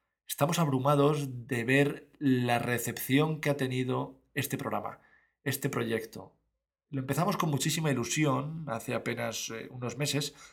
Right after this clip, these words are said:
y lanzamos el primer episodio la semana pasada. Un episodio en el que Alex Campos hablaba con nosotros sobre el influencer marketing y sobre lo que va a traer en este dos mil diecisiete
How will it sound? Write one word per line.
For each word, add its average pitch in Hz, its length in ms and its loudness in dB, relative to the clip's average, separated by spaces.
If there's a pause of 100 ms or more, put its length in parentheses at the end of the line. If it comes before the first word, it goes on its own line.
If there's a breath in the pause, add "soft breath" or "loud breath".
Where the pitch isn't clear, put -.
(200 loud breath)
y 135 80 4
lanzamos 147 420 6
el 160 100 2
primer 135 220 2
episodio 135 440 4
la 127 100 4
semana 117 240 0
pasada. 110 500 -2 (460)
Un 135 140 0
episodio 139 640 4
en 131 80 2
el 120 160 -2
que 120 100 -2
Alex 127 300 4
Campos 135 720 2
hablaba 120 320 4
con 127 120 -4
nosotros 127 380 -2
sobre 117 300 0
el 117 100 0
influencer 120 540 -4
marketing 135 580 -2 (560 soft breath)
y 143 140 2
sobre 127 420 4
lo 120 220 0
que 123 160 2
va 139 100 8
a 139 60 6
traer 131 480 6
en 127 120 2
este 127 180 0
dos 117 180 2
mil 131 160 2
diecisiete 131 840 2